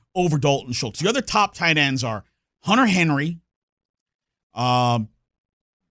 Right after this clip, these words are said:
who has, has kinda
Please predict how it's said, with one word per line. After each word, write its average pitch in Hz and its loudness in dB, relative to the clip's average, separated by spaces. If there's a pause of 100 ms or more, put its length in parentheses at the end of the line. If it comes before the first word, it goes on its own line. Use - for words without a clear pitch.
(120)
who 147 0 (2000)
has, 180 0
has 190 0
kinda 190 2